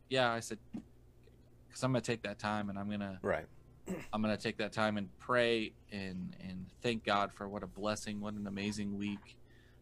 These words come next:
Speaker 1: Um, and that's the same thing for me, like, at the end of a mission trip, the last kid gets picked up. I don't hop in my car and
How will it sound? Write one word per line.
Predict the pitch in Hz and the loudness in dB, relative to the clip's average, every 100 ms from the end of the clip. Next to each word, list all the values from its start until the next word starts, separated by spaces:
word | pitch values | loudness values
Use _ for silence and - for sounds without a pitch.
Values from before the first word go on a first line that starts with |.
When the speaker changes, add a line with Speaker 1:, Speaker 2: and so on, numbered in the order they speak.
| - | -4
Speaker 1:
Um, | 98 104 101 92 90 - - - - - - - - | 0 2 2 -2 -6 -12 -20 -20 -20 -20 -20 -20 -4
and | 120 | 4
that's | 143 175 | 4 6
the | 196 | 2
same | 180 165 | 4 2
thing | 156 156 | 2 -2
for | - 135 | -2 0
me, | 139 | 0
like, | 127 117 | 0 -2
at | 107 | -2
the | |
end | 107 | -2
of | 110 | -2
a | 101 | -2
mission | 101 - 131 | -4 -6 -2
trip, | 139 139 - - - | 0 -2 -4 -18 -6
the | 101 | -2
last | 101 113 - | 2 0 0
kid | - 120 | -4 -2
gets | 123 117 - | -2 -6 -6
picked | - 123 - | -4 -2 4
up. | 123 127 - - - - | 4 4 -8 -20 -18 2
I | 123 | 4
don't | 156 | 6
hop | 131 127 | 6 4
in | 135 | 2
my | 117 | 0
car | - 110 117 110 | 4 4 6 2
and | 98 | -2